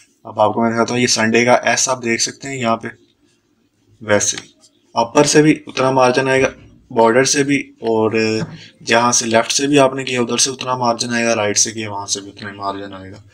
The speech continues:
तो इसको आप sell मार्जिन के तौर पे यूज़ कर सकते हैं। तो अगर आप एक cell के चारों तरफ margin देना चाहते हैं, ये तो हमने दिया upper side पे, bottom side पे, left और right पे। अगर आप हर cell के चारों तरफ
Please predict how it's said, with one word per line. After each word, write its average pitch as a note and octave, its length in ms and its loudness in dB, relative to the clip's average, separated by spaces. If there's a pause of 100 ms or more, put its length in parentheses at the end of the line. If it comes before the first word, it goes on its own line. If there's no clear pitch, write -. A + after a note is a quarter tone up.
(280)
तो - 60 0
इसको C#3 480 4
आप B2 140 4
sell B2 260 0
मार्जिन G#2+ 380 2
के G#2+ 160 -6
तौर G#2 280 -8
पे G#2 100 -10
यूज़ G2+ 240 -6
कर - 100 -12
सकते - 360 -10
हैं। - 180 -18 (260)
तो D#3+ 120 4
अगर E3+ 160 4
आप D#3+ 220 6 (280)
एक C#3+ 240 6
cell C3+ 280 2
के C#3+ 140 4
चारों C#3 300 4
तरफ C#3+ 300 0
margin A2 460 -4
देना G#2+ 240 -6
चाहते G2+ 320 -6
हैं, G#2+ 80 -6
ये A2+ 120 0
तो B2 100 -6
हमने B2 220 0
दिया A#2 280 0
upper B2+ 320 -4
side A#2+ 280 0
पे, A#2 100 -6
bottom G#2+ 300 -4
side A2 300 -2
पे, A2+ 60 -6
left G#2 320 -2
और A2+ 160 -4
right G2 260 -6
पे। - 180 -16
अगर D#3 200 0
आप D3+ 280 4 (200)
हर C3+ 180 2
cell A2 320 -2
के A#2 120 -2
चारों C#3+ 340 2
तरफ E3+ 240 -2